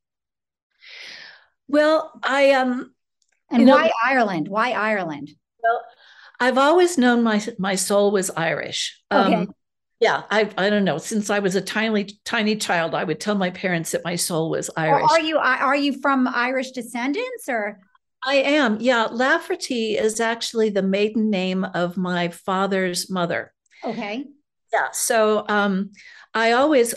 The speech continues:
Speaker 1: I, I hadn't, I didn't know the Laffertys when I was growing up. I didn't meet them till I was in my late thirties.
Speaker 2: Wow.
Speaker 1: And when I did, I went, "Okay, there's the gene pool." <laughs>
Speaker 2: Wow,
Speaker 1: Now
Speaker 2: you knew it. You, you knew, you knew you were related.
Speaker 1: I knew I was related. Yeah,
Speaker 2: Yeah.
Speaker 1: they,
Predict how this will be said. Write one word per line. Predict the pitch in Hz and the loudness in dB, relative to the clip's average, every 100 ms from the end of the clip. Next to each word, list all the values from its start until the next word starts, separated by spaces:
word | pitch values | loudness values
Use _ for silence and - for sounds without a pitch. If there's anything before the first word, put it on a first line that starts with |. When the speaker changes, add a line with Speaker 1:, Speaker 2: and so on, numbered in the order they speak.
| - | -4
Speaker 1:
I, | 208 208 208 | -2 -2 0
I | 220 | 0
hadn't, | 262 370 339 - | 0 0 -2 -2
I | 226 | 0
didn't | 277 330 | 0 0
know | 202 254 | 2 2
the | 254 | 2
Laffertys | 196 165 175 - 156 - | 0 0 -4 -6 -6 -6
when | 180 180 | -6 -4
I | 180 | -4
was | 170 170 | -4 -6
growing | - 190 190 175 | -4 -2 -2 -2
up. | 208 220 | -4 -4
I | 185 | -4
didn't | 196 214 208 | -2 0 0
meet | 185 220 | -2 -4
them | 208 165 | -4 -6
till | 170 185 170 | -6 -6 -4
I | 185 | -4
was | 165 180 | -6 -6
in | 185 190 | -4 -2
my | 170 | -2
late | 160 180 180 - | -2 -4 -4 -6
thirties. | 175 208 139 - - - - | -2 -2 -4 -8 -14 -20 -14
Speaker 2:
Wow. | 214 220 196 185 - _ _ _ _ | -8 -6 -8 -12 -20 _ _ _ _
Speaker 1:
And | 208 220 | -8 -4
when | 220 | 0
I | 214 | 0
did, | 214 233 233 | 2 2 2
I | |
went, | 196 180 208 | 2 0 0
"Okay, | 240 202 | 0 0
there's | 170 202 220 220 | 0 2 2 0
the | 190 | -6
gene | 185 175 175 | -2 0 0
pool." | - - - - - | -2 -6 -6 -12 -4
<laughs> | 247 | 0
Speaker 2:
Wow, | 269 233 | 2 4
Speaker 1:
Now | 196 220 | 4 2
Speaker 2:
you | |
knew | 277 285 | 4 4
it. | 233 - - | 2 -2 -6
You, | 247 277 | 0 0
you | 269 302 | 2 0
knew, | 302 302 302 | 2 2 2
you | 277 285 | 0 -2
knew | 285 311 | -2 -2
you | 311 294 | -4 -4
were | 277 254 | -4 -4
related. | 247 240 214 190 190 - _ - 220 233 | -4 -6 -6 -8 -12 -16 _ -6 -2 0
Speaker 1:
I | |
knew | 240 254 247 | 2 4 4
I | 240 | 4
was | 220 214 208 | 2 2 0
related. | 208 196 196 185 170 | -2 0 2 0 -2
Yeah, | 196 190 170 | 0 2 2
Speaker 2:
Yeah. | |
Speaker 1:
they, | 208 | -2